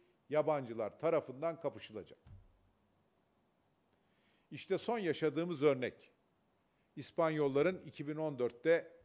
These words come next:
dolar vererek, dört dolar vererek aldığı Garanti Bankası hisseleri şimdi bir dolar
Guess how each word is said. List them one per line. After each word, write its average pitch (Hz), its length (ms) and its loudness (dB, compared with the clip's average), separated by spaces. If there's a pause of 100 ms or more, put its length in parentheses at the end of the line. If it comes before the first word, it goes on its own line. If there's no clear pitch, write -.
dolar 139 360 4
vererek, 101 400 -2
dört 190 280 0
dolar 113 320 -2
vererek 101 400 -2
aldığı 101 400 -4
Garanti 127 460 -2
Bankası 95 400 -10
hisseleri 113 560 -6 (400)
şimdi 151 560 -6 (400)
bir 131 280 -2
dolar 127 480 -2